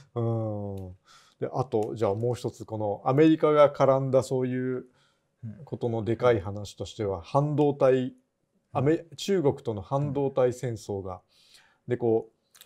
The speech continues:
Speaker 2: 戦争って戦争になってないじゃん。うん。
Speaker 1: <laughs> え、でも、えーと。
Speaker 2: こういうのもなんだけども、
Speaker 1: うん。
Speaker 2: あの、あれですよ。両者の秀でてるところというのはあまりに圧倒的な差があって、
Speaker 1: うん。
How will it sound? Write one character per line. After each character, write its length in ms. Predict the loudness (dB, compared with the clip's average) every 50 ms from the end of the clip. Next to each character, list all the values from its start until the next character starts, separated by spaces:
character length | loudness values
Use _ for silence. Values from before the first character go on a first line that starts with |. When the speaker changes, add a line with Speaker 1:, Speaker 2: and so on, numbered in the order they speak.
| _ _
Speaker 2:
戦 220 | -6 -2 0 0 0
争 180 | -2 -4 -6
っ 20 | -6
て 100 | -8 -10
戦 180 | -8 -4 -4 -4
争 180 | -2 -4 -4
に 120 | -4 -2 -2
な 100 | -2 -2
っ 80 | -2
て 100 | -4 -6
な 140 | -4 -4 -6
い 80 | -6 -8
じ 60 | -12
ゃ 20 |
ん。 40 | -16 _ _ _ _ _ _ _ -12
う 20 | -12
ん。 120 | -12 -12 -14 _ _ _ _ _ _ _ _ _ -20 -20 -20 _ _ 0
Speaker 1:
<laughs> 960 | 0 0 0 -4 -2 4 6 6 6 6 4 4 2 0 -8 -8 -2 4 6
え、 140 | 6 8 8
で 120 | 10 10
も、 300 | 12 12 10 10 8 4 -2 -18 -20 -8 -2
え 220 | 2 4 6 6
ー 60 | 4 4
と。 340 | 4 4 4 2 0 -4 0
Speaker 2:
こ 180 | 4 6 6 8
う 40 |
い 60 | 8 6
う 80 | 6
の 100 | 6 4
も 160 | 6 6 6
な 140 | 6 4 4
ん 80 | 2 2
だ 120 | 2 2 2
け 140 | 4 4
ど 160 | 6 6 4 4
も、 440 | 2 2 4 6 8 8 8 8
Speaker 1:
う 40 | 8 6
ん。 100 | 6 6
Speaker 2:
あ 100 | 4 4
の、 300 | 2 0 0 -2 -4 -6 -12 _ _
あ 100 | 2 4
れ 100 | 6 6
で 120 | 6 6 2
す 100 | 0 -4
よ。 140 | -6 -4
両 300 | -2 2 4 6 6 6
者 160 | 4 4 2 2
の 340 | 2 4 4 4 4 2
秀 300 | 0 -4 -2 -2 0 2
で 100 | 4 4
て 100 | 6 6
る 120 | 6 6 6
と 100 | 4 2
こ 100 | 2 2
ろ 100 | 0 2
と 140 | 2 2 2
い 60 | 2
う 140 | 2 2 2
の 60 | 0
は 180 | 0 0 0 0
あ 60 | 2
ま 160 | 2 2 2
り 100 | 2 0
に 100 | 2 2
圧 220 | 2 2 0 -2 -2 -2
倒 100 | 0 0
的 240 | 0 -2 -4 -4 -4
な 120 | -6 -4
差 180 | -6 -6 -8 -6
が 160 | -4 -4 -4
あ 40 | -6
っ 60 | -6
て、 460 | -10 _ _ -4 -2 -2 -2 -4 -6 -4 -4
Speaker 1:
う 60 | -4
ん。 220 | -4 -4 -6 -10